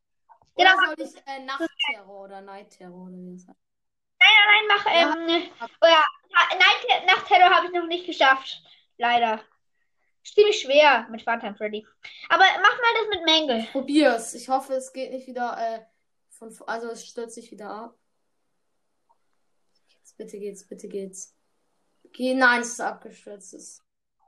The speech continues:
Speaker 1: Ah, hier auf Nafcast. Ich, ich folge dir gerade.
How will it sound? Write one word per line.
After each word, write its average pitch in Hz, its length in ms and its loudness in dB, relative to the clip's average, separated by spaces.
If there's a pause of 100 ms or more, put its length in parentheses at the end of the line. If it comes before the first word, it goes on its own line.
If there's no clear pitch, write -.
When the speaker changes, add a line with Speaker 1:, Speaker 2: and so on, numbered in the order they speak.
(140)
Speaker 1:
Ah, 311 140 8
hier 320 200 6
auf 285 80 -4
Nafcast. 247 880 2
Ich, - 320 -2 (1200)
ich 349 180 0
folge 349 380 6
dir 269 160 -6
gerade. 233 640 0